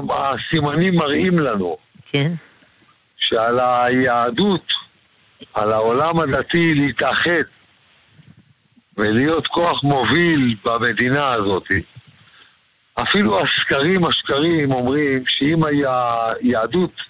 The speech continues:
Speaker 1: תתאחד לחטיבה אחת, כל המפלגות הדתיות, היא תהיה המפלגה הגדולה ביותר בכנסת. אני רוצה לדעת, כבוד הרב,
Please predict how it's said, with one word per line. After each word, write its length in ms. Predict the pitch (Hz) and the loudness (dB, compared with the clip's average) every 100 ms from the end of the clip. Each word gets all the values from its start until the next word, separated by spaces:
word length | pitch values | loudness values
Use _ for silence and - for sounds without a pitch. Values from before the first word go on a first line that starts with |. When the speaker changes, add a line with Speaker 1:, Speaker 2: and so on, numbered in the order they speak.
| _ - - - - | _ -20 -20 -20 -6
Speaker 1:
תתאחד 600 | 139 127 135 131 175 175 120 | -4 -2 -2 -2 -2 0 0
לחטיבה 1300 | 127 123 113 107 - _ _ - - 120 143 123 165 160 | 0 2 0 -4 -18 _ _ -12 -6 -4 0 0 0 0
אחת, 340 | - 151 143 - - _ | 0 0 -2 -4 -16 _
כל 200 | - 139 | -2 0
המפלגות 640 | 139 117 120 - 123 156 156 | 2 0 0 0 0 0 0
הדתיות, 640 | 123 120 - 143 156 139 - - - - - - | 0 0 0 2 2 0 -4 -20 -20 -20 -20 -6
היא 140 | 147 156 | -2 0
תהיה 300 | - 175 185 | 2 2 2
המפלגה 580 | 180 160 160 156 180 180 | 2 2 0 0 2 2
הגדולה 520 | 151 143 165 175 180 | 0 0 0 0 0
ביותר 420 | 165 156 147 165 | 0 0 0 -2
בכנסת. 640 | 143 - 156 160 - 87 - - _ _ _ _ _ _ _ - _ - | -2 -2 -2 -2 -2 -6 -8 -20 _ _ _ _ _ _ _ -20 _ -6
אני 180 | 156 214 | -2 0
רוצה 300 | 208 202 214 | 0 0 0
לדעת, 460 | 214 190 208 202 - | 0 0 2 0 -2
כבוד 280 | 156 180 | 0 2
הרב, 380 | 165 160 170 160 | 2 0 0 0